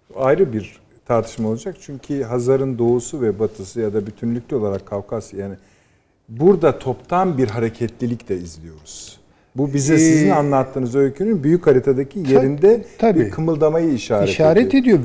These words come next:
Speaker 2: ve bu
Speaker 1: Onu da
Speaker 2: konuda,
Speaker 1: analiz ediyoruz
Speaker 2: e,
Speaker 1: tabii.
Speaker 2: tabii ki ya, bu konuda bir abanma var. Yani Rusya'nın üzerine bir abanma var. Bunu görmek durumunda.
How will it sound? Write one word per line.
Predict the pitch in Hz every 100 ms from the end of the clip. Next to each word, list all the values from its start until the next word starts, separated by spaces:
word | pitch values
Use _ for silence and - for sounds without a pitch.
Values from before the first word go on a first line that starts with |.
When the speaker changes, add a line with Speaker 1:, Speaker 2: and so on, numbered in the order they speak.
| 131
Speaker 2:
ve | 123
bu |
Speaker 1:
Onu | 160 185 208
da |
Speaker 2:
konuda, | 185 135
Speaker 1:
analiz | 127 117
ediyoruz | 101 104 95 90
Speaker 2:
e, |
Speaker 1:
tabii. | - 82
Speaker 2:
tabii | 82 208 104
ki | 123
ya, | 110 101
bu | 180
konuda | 226 220 151
bir | 123 127
abanma | 110 123 135 190
var. | 170 95 -
Yani | 110 92 -
Rusya'nın | 107 117 190 175
üzerine | 151 127 127 123
bir |
abanma | 123 104 120 135 151
var. | 107 101
Bunu | 113 135
görmek | 123 127 151 -
durumunda. | 104 90